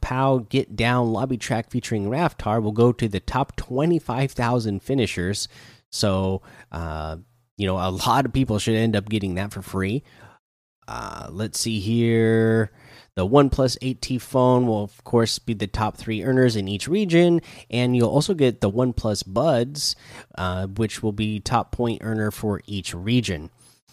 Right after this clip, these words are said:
Uh, let's see here. Okay, that's, I think that's about all we need to know for that. So, yeah, if you are an Android Fortnite player, uh, make sure you participate in that because you,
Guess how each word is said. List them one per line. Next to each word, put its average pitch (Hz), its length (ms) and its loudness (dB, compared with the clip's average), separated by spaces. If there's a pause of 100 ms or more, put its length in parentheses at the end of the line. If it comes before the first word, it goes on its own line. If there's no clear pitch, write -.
(240)
Uh, 76 600 -10
let's 90 260 -8
see 104 300 -4
here. 139 1160 2 (180)
Okay, 85 280 -8
that's, 87 420 -2 (460)
I 101 40 -10
think 180 220 -4
that's 104 140 -6
about 92 320 -2
all 92 200 -2
we 95 140 -6
need 95 180 -8
to - 120 -6
know 92 160 -4
for - 140 -14
that. 92 300 -6
So, 117 360 2 (220)
yeah, 175 160 4
if 107 200 0
you 135 120 4
are 139 120 6
an 123 120 0
Android 143 720 4
Fortnite 143 600 0
player, 175 380 0 (260)
uh, 90 160 -4
make 110 240 -2
sure - 160 0
you 131 240 4
participate 135 640 -2
in 117 200 -2
that 117 340 -4
because 104 260 -4
you, 117 160 0